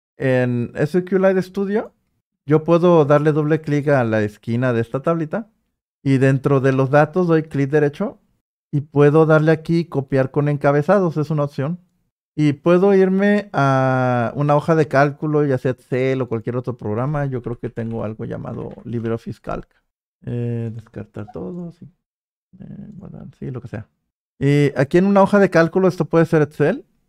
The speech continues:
Eh, yo voy a pegar el contenido de lo que copié en S Q Lite Studio. Y pues ya lo puedo tabular aquí, ¿no? Eh,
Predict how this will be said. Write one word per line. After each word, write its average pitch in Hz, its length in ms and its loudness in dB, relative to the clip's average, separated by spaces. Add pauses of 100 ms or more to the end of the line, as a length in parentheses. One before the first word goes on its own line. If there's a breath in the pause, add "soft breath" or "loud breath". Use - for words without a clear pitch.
(340)
Eh, 131 320 2
yo 135 160 4
voy 156 140 6
a 175 120 2
pegar 151 540 4
el 131 140 -6
contenido 127 880 -6 (560)
de 110 920 0
lo 120 200 -2
que 120 160 -6
copié 123 800 -2
en 107 680 -4
S 117 240 -8
Q - 140 -8
Lite 120 260 -2
Studio. 156 320 -12 (560)
Y 139 80 0
pues 139 180 2
ya 175 80 6
lo 202 140 2
puedo 170 240 2
tabular 120 460 2
aquí, 113 380 -4
¿no? 127 300 -8 (400)
Eh, 135 180 -2